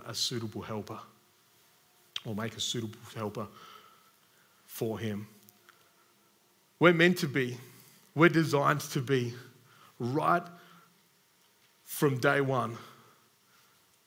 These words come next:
we're meant to be in relationships. It's not good for us to be alone. And I know that sometimes this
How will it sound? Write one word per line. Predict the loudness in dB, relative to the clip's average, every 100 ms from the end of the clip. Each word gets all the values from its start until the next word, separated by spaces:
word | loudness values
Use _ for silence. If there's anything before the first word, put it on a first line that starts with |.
| _ _
we're | 2 2
meant | 2 -2
to | -2
be | -2 0
in | 0
relationships. | 0 -2 -2 -2 -2 -6 -8 -10 -10 -14 -20 _ _ -2
It's | -2 0
not | 2 2 2
good | 2 2 -2 -14
for | 0 4 6
us | 4 0
to | -2
be | 2 2
alone. | 2 0 0
And | 2
I | 4
know | 6 4
that | 4 2
sometimes | 4 6 4 0 -6 -18 0 4 4 4 0
this | 2 2